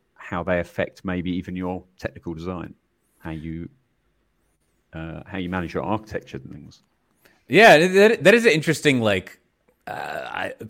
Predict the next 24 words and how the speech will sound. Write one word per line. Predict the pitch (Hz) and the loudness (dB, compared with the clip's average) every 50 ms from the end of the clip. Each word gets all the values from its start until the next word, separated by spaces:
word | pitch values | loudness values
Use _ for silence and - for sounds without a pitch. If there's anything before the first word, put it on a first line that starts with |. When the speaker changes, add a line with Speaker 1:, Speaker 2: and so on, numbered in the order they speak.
| _ _ _ - 113 - | _ _ _ -20 -20 -10
Speaker 2:
principle | - - 123 113 - - 95 85 98 92 90 | -6 -4 -4 -4 -4 -6 -4 -4 -2 -2 -4
is | 85 - | -6 -6
too | - - 110 | -6 -6 -6
strong | 98 - - 107 95 92 | -4 -2 0 0 0 0
of | 92 90 | -2 -4
a | 87 | -4
word, | 87 87 90 98 90 | -2 -2 -2 -2 -2
but | 104 98 | -4 -4
just, | 87 107 101 - - 104 | -4 -6 -6 -6 -4 -4
like, | 90 85 82 - - | -4 -4 -4 -8 -12
thing | - - - - 131 120 110 95 87 82 82 - _ _ _ _ - | -18 -10 -2 2 2 2 2 0 -4 -8 -10 -14 _ _ _ _ -10
to | 110 | -8
keep | 95 101 101 95 | -6 -4 -2 -2
in | 98 92 | -2 -2
mind | 90 90 90 90 | -2 -2 -2 -2
with | 87 87 | -4 -4
that | - 101 92 92 | -2 0 0 0
is | 92 90 82 90 | 0 -2 -2 0
that | 101 98 98 - - _ _ _ _ _ _ _ _ _ _ _ _ - | 0 0 0 -2 -6 _ _ _ _ _ _ _ _ _ _ _ _ -10
if | 110 98 | -4 0
you're | 135 131 | 0 0
building | 107 98 104 101 117 131 147 160 135 143 139 127 | 0 -2 -4 -2 2 2 4 4 4 2 2 4
your | 117 110 104 101 | 4 2 2 2
own, | 104 113 117 113 98 90 85 80 78 76 | 2 0 0 0 0 -2 -4 -6 -8 -10